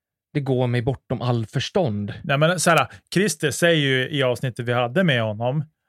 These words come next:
Speaker 2: förklarar att det har varit intensivt att sätta sig in i alla de uttagningar
Speaker 1: Mm.
Speaker 2: som har gjorts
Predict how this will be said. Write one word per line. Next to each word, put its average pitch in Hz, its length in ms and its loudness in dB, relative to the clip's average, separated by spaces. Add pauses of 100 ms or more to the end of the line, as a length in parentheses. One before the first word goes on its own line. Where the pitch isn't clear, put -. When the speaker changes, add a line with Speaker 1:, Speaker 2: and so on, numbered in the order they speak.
(220)
Speaker 2:
förklarar 156 500 4
att 113 100 -4
det 135 80 -2
har 120 140 2
varit 139 360 2
intensivt 127 720 0
att 120 80 -4
sätta 131 300 -2
sig 165 340 -2
in 165 220 2
i 127 140 0
alla 117 520 -2 (360)
de 131 300 0
uttagningar 127 400 0
Speaker 1:
Mm. 123 120 -2
Speaker 2:
som 117 80 -4
har 139 80 0
gjorts 220 420 0